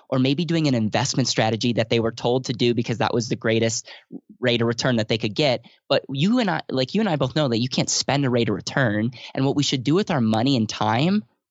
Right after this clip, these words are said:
should ultimately back up the life that we wanna live. And so where I think this is going to be, like, where I, I'm extremely optimistic is during this tough time, I think we're really gonna get clear on what really matters to us.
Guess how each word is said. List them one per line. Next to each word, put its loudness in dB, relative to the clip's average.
should 0
ultimately 0
back -2
up -2
the -2
life 0
that -4
we 0
wanna 0
live. -4
And 0
so 0
where 0
I 0
think -4
this -2
is 0
going 0
to 0
be, 0
like, -6
where 2
I, 0
I'm 2
extremely 0
optimistic 0
is 0
during 0
this 0
tough -4
time, 0
I 0
think -2
we're 2
really 0
gonna 0
get -2
clear 0
on 0
what 0
really 0
matters 0
to 2
us. -2